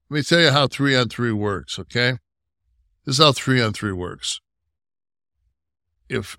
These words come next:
if the Laker team gets the ball first and they go to Sha-, to Shaquille eleven straight times, it doesn't give a fuck. Jordan's never gonna see the ball. They're just gonna say, "Out front,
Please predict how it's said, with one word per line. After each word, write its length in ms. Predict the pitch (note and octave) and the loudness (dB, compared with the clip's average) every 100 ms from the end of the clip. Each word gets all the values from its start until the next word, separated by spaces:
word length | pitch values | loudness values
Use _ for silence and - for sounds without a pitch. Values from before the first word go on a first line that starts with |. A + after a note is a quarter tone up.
| - | -6
if 160 | A2+ - _ - | -6 -6 _ -6
the 140 | A2+ | 0
Laker 360 | C3 D#3 - C#3+ | 2 2 0 -4
team 380 | - C#3 C3+ | 2 2 2
gets 240 | A#2 B2+ - | 0 0 -2
the 60 | |
ball 320 | G#2+ A#2 A#2+ G#2+ | -4 -2 -2 -2
first 420 | A#2+ A#2+ A#2 - | -2 -2 -2 -4
and 80 | G#2+ | -4
they 60 | |
go 160 | A2 A2+ | -4 -4
to 80 | G#2+ | -4
Sha-, 180 | - - | -8 -10
to 60 | A2 | -8
Shaquille 760 | - A2+ - B2+ B2 A#2 - - _ _ _ - | -6 -8 -4 0 0 0 -4 -16 _ _ _ -8
eleven 380 | G2+ A#2 A#2 A#2 | -2 0 0 -2
straight 340 | - A#2+ G#2+ | -2 -2 -2
times, 480 | A#2 A2+ A2+ A2+ - _ _ _ - | -2 0 0 -2 -10 _ _ _ -4
it 40 | |
doesn't 280 | F#3 E3 D3+ | 0 0 2
give 160 | D3+ C3+ | 2 2
a 80 | |
fuck. 340 | A#2 B2+ A#2 - _ _ _ _ _ _ _ _ _ _ | 0 0 0 -4 _ _ _ _ _ _ _ _ _ _
Jordan's 480 | - D3 F3+ F3 B2+ | 0 4 6 4 0
never 200 | D3+ C#3+ | 0 0
gonna 180 | C3+ B2 | -2 0
see 240 | - B2 | 0 0
the 100 | A2 | 0
ball. 600 | G#2+ A2 G#2+ G2 E2+ - _ _ _ _ _ _ _ _ _ | -2 -2 0 0 -4 -10 _ _ _ _ _ _ _ _ _
They're 180 | A#2+ A#2+ | -4 -2
just 160 | B2 C3 | -2 -2
gonna 160 | A#2+ | -4
say, 240 | G#2+ A#2 G#2+ - _ - | 0 0 0 -4 _ -2
"Out 220 | A#2 B2+ | 0 0
front, 340 | - A2+ G#2+ | 0 0 0